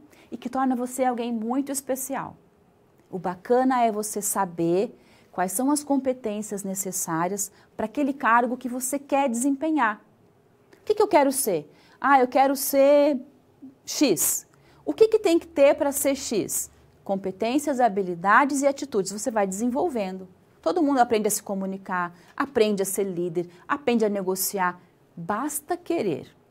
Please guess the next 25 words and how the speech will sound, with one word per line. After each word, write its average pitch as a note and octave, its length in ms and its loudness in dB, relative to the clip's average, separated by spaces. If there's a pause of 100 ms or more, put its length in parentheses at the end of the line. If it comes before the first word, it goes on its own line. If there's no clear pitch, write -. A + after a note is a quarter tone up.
Nós F#3+ 100 -8
somos A#3 320 -4
humanos E3 460 -2
e - 20 -4
a F3+ 40 -2
gente G#3 240 -12
consegue A3+ 580 -2 (220)
até C4+ 640 2
aprender C#4+ 320 2
a C4 40 0
tocar C4 260 0
piano. E3 460 -2 (380)
Tô - 80 -18
falando B3+ 340 2
isso C#4+ 200 -2
porque C#4 260 -4
eu C#4 120 8
tenho C4+ 220 -2
um D4+ 60 2
sonho C4+ 300 -2
de C4+ 60 0
aprender A3+ 200 -4
a G3+ 40 -4
tocar G#3 240 -8
piano A#3 460 -2